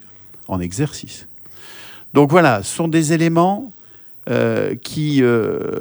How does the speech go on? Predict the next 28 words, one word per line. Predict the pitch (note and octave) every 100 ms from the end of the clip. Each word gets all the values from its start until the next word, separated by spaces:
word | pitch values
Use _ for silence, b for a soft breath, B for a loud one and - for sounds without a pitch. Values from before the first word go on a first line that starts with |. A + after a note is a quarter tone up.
| - - -
sont | - - A2
soumis, | - - A#2+ B2+
bien | G#2+ G#2
sûr, | - A2
à | F2+
l'appréciation | F2 - G#2 - G2+ -
du | G2 -
tribunal. | - F2+ E2+ F#2+ - _ B B B B B
C'est, | - F2+ -
euh, | - -
le | G2+ C#3
tribunal | - B2 A2+ A2 G#2+
qui | -
tranche, | B2 - A#2+ - -
in | G2
fine, | - G2 F#2 C3 F#3 B B B B -
euh, | G2 F#2+ F#2
et | A#2 B2
il | A#2+
a | A2+
tranché | - G#2+ -
en | A2+
ce | - G2
sens, | - F2 A2 - _ B B B
hein, | G#2 G#2 A#2
par | - G#2
rapport | G2+ - A#2 F#2+
à | G2 F#2 G2